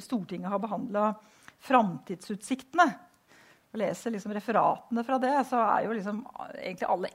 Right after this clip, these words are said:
enige om den diagnosen, at, eh, det kommer til å bli tøffere tider.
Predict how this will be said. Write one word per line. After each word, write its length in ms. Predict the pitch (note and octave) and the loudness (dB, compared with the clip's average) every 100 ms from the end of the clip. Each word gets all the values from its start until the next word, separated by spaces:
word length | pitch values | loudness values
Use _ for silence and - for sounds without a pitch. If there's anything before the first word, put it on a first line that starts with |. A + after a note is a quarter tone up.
| B3+ | 0
enige 540 | A#3+ G3 D#3+ F3+ G3 | 4 4 2 0 -2
om 80 | G#3+ | 0
den 200 | F#3+ F#3+ | 0 2
diagnosen, 840 | G3 A3 A#3+ A#3 E3+ - C4+ D4+ - - - _ - | 2 2 0 -2 -8 -2 2 2 0 -12 -20 _ 2
at, 420 | G3 G3 - - | 4 2 -4 -10
eh, 180 | G#3+ G#3 | -4 -2
det 140 | G#3 A3 | -2 0
kommer 240 | A3 G3+ | -2 -2
til 160 | F#3+ G#3 | -4 -4
å 80 | F#3+ | -4
bli 140 | F#3+ G3 | -6 -8
tøffere 540 | - A3 - - F3 G3 | -12 -12 -10 -8 -6 -6
tider. 460 | - F3 F3 E3+ | -10 -10 -6 -8